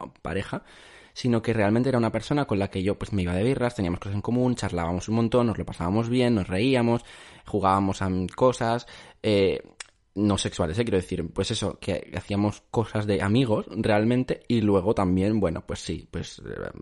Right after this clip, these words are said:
a la cama a veces, de vez en cuando. Entonces,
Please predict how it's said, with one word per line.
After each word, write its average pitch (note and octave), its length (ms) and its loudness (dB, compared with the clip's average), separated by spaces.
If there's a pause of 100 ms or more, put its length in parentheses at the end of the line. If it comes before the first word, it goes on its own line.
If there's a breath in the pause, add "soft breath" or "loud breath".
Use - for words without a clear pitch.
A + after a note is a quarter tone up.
a - 60 -10
la - 120 -10
cama C#2+ 280 -6
a - 200 -8
veces, D2+ 260 -8
de D#2+ 80 -8
vez - 120 -10
en - 80 -8
cuando. - 280 -10 (500 loud breath)
Entonces, A2 720 2